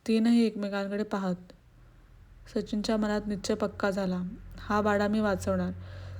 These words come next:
काहीही करून." नितीन गप्प राहिला. त्याचं मन आतून फुटत होतं. त्याला माहीत होतं की घर जपणं फक्त त्याच्या हातात नाही, पण आतून त्याला हिंमत मिळाली.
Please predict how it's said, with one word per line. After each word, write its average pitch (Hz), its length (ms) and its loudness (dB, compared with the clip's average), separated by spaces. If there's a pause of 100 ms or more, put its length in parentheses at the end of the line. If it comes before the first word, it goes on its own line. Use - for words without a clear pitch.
(140)
काहीही 208 380 2
करून." 185 380 0 (540)
नितीन 208 300 0
गप्प 208 300 -2
राहिला. 190 380 2 (800)
त्याचं 208 320 0
मन 214 140 -2
आतून 214 360 0
फुटत - 540 -2
होतं. 190 300 -4 (580)
त्याला 214 200 0
माहीत 214 300 2
होतं 208 240 0
की 202 140 -2
घर 208 260 2
जपणं 190 420 -2 (520)
फक्त - 320 -4
त्याच्या 196 500 0
हातात 202 340 -2
नाही, 185 280 -2 (640)
पण 214 80 0
आतून 202 460 0
त्याला - 460 -4
हिंमत 196 460 -2
मिळाली. 185 400 -2